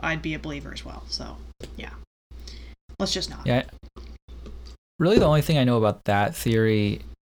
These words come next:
Speaker 2: with regard to The Shining is I know it, it has to do with, um, one of the sweaters that Danny has. One of his sweaters has a, like a rocket that says Apollo on it.
Speaker 1: Mm-hmm.
Speaker 2: It's like a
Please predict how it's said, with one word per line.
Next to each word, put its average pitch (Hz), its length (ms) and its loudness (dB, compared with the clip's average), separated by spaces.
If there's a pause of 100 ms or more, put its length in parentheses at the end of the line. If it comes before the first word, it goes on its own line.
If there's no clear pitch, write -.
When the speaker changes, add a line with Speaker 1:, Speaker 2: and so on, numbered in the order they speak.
Speaker 2:
with 104 220 4 (300)
regard 104 340 4
to - 80 0
The 104 100 4
Shining 95 500 4
is 104 140 4
I 107 60 8
know 120 180 8
it, - 160 2 (180)
it 101 80 4
has 95 260 4
to 107 80 0
do 98 200 2
with, 92 260 2
um, 87 440 2 (640)
one 113 180 4
of 107 60 4
the 104 60 4
sweaters 117 520 4
that 123 100 2
Danny 123 300 4
has. 139 320 4
One 113 100 6
of 120 80 4
his 117 160 4
sweaters 98 520 6
has 92 260 4
a, 85 320 4 (500)
like 107 100 0
a 95 80 4
rocket 92 560 4
that 92 140 2
says 87 240 2
Apollo 92 540 4
on 92 200 0
it. 101 120 -2 (280)
Speaker 1:
Mm-hmm. 202 520 -2 (840)
Speaker 2:
It's - 240 0
like 87 200 -2
a 85 180 2